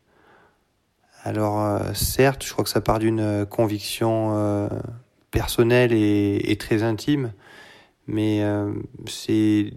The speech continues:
deux métiers, deux aventures qu'on ne réussit que si on arrive à s'entourer, que si on arrive à partager, que si on arrive à, à transmettre.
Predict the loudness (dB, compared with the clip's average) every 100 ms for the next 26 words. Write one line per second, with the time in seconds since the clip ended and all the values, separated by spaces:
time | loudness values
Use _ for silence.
0 | -16 -14 -6 2 4 4 4 2 -2 -2
1 | 2 2 2 0 0 -2 -4 -8 -4 -2
2 | 0 2 0 0 -4 -8 -2 -2 -2 -2
3 | -2 -2 -2 -4 -6 -4 -2 0 0 -2
4 | -6 -8 -6 -6 -4 -4 -4 -6 -6 -6
5 | -4 -8 _ _ _ _ _ _ _ _
6 | -10 -8 -4 -4 0 0 0 0 0 -4
7 | -8 -10 -8 -8 -4 -4 -4 -10 -20